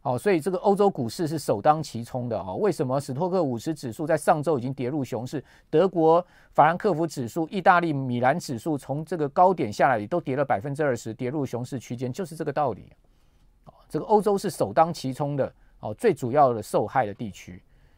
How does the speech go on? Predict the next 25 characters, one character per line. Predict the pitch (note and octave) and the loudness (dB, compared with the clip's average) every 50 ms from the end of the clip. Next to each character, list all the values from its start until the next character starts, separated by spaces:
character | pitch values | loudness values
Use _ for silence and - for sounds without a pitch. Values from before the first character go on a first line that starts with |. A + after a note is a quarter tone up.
| _ _ _ | _ _ _
哦， | - B2+ B2 | -4 -4 -4
其 | - - - E3+ | -2 -2 -2 -2
次 | F3+ - - A#3 F3 | 0 0 0 0 2
呢， | D#3+ D3+ D3+ | 2 2 4
当 | D3+ F3+ F3 | 4 4 6
然 | E3+ D3+ D3+ | 6 4 0
就 | D#3 E3+ D#3+ | 0 -2 -2
是 | C#3 D#3+ C#3+ | -2 -2 -4
整 | B2 - C3+ G#2+ | -2 -2 -2 -2
个 | G#2+ B2+ | -2 -4
全 | - - C3 | -4 -4 -4
世 | C3 - D#3 | -4 -2 -2
界 | D3 B2+ | -2 -2
经 | - - C#3 C3+ | -2 -4 -6 -6
济 | - C#3+ B2+ F#2+ - | -6 -6 -8 -8 -6
跟 | - C#3 | -6 -6
金 | C#3 - D3+ | -4 -4 -4
融 | B2+ A#2 | -6 -4
市 | - | -6
场 | C3+ G#2 G2 | -6 -6 -4
都 | - B2 | -4 -2
要 | B2+ B2 A2+ | 0 0 -2
陪 | - - F2+ E2+ | -4 -6 -14 -10
葬。 | - - G2+ D2+ - | -8 -8 -8 -8 -10
哈， | - D#2 C#2+ | -16 -16 -18